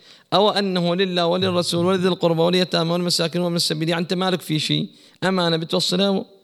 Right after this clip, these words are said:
وكان الله غفور رحيم، إما أن تثق أو لا تثق. لا، بعضهم يعني غريب في التعامل يعني.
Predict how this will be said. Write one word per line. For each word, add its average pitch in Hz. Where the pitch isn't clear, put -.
وكان 180
الله 156
غفور 135
رحيم، 131
إما 208
أن 175
تثق 185
أو 196
لا 202
تثق. -
لا، 78
بعضهم 87
يعني -
غريب 165
في -
التعامل 117
يعني. -